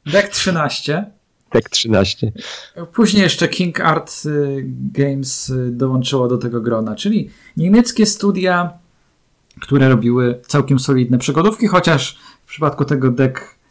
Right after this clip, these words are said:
Speaker 1: trzynaście można mieć wątpliwości, czy one były aż tak dobre. Ym, no i myślę, że takim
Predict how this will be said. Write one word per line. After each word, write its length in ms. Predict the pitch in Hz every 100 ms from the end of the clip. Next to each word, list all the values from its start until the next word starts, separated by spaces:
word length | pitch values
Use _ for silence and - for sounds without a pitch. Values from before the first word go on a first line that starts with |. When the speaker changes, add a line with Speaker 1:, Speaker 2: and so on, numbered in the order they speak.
| _
Speaker 1:
trzynaście 720 | - 135 131 131 131 - 127
można 300 | 123 117 120
mieć 160 | 113 113
wątpliwości, 640 | 117 - 120 120 120 123
czy 120 | 117
one 160 | 117 110
były 220 | 113 113
aż 140 | 113 -
tak 160 | 107
dobre. 440 | 107 95 110 190 202 _ _ - - - - - - - - -
Ym, 640 | 127 131 127 127 127 - -
no 140 | 175
i 80 | 233
myślę, 280 | 220 208 214
że 100 | 185
takim 420 | 180 180 190 175